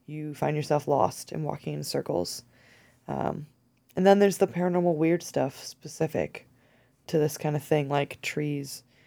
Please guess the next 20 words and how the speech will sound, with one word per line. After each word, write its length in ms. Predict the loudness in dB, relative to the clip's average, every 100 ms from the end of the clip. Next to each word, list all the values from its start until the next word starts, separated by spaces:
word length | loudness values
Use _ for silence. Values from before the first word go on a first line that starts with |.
| _ _
being 400 | -2 -2 -2 -6 -12
knocked 340 | -6 -4 -2 -2
over, 460 | -2 0 0 0 -2
over 220 | -2 -2
top 220 | -2 -4
of 100 | -6
your 120 | -6
trail, 640 | -8 -6 -4 -4 -4 -6 -6
or 340 | -6 -6 -8 -12 _ _ _ _
pets 540 | -10 -6 -4 -6 -10 -6
reacting 520 | -4 -2 -4 -6 -6 -6
really 200 | -8 -8
badly 680 | -4 -4 -4 -4 -4 -6 -14 _ _ _ _ _
to 440 | -6 -2 -2 -4 -10 _
unseen 640 | 2 2 0 -2 -2 -2 -2
things 460 | -2 -2 -4 -6
off 160 | -8 -8
the 80 | -10
trail. 400 | -6 -6 -6 -12 _ -20
So 120 | -20